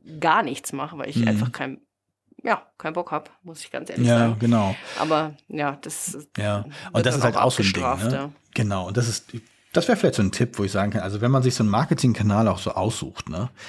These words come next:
Speaker 2: dann finde ich immer, dann such dir doch einen aus. Weil, also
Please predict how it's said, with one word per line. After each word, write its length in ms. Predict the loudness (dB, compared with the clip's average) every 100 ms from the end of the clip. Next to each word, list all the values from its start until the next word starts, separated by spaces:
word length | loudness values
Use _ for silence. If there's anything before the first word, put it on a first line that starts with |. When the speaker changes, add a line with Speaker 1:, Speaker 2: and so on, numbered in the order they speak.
| -20 -6
Speaker 2:
dann 260 | 2 4 4
finde 260 | 2 2 2
ich 160 | 0
immer, 360 | 2 4 4 0 -8 _ -4
dann 120 | 2
such 140 | 4
dir 80 | 4
doch 180 | 2 -2
einen 360 | -4 2 2 2
aus. 440 | -6 -8 -8 -10 -14 -16 -12 -12 -2
Weil, 240 | 0 2
also 260 | -2 -2